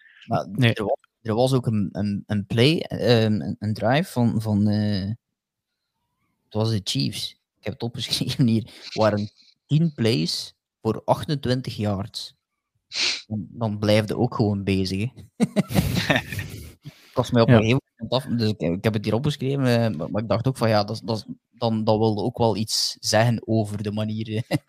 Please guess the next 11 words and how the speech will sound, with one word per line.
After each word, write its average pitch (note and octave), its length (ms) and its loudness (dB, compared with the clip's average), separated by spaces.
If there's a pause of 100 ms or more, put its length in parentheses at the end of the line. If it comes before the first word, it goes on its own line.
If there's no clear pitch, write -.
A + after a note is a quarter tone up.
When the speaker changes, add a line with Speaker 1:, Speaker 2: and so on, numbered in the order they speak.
(200)
Speaker 1:
<laughs> - 280 -12
dat A#2+ 160 6
alles A2 340 2
draait. G#2+ 240 4
Het B2 120 0
was - 220 -6
niet C3 300 4
top, C3+ 260 0
maar A2 160 2
ja, G2 120 2
oké. F#2+ 300 -4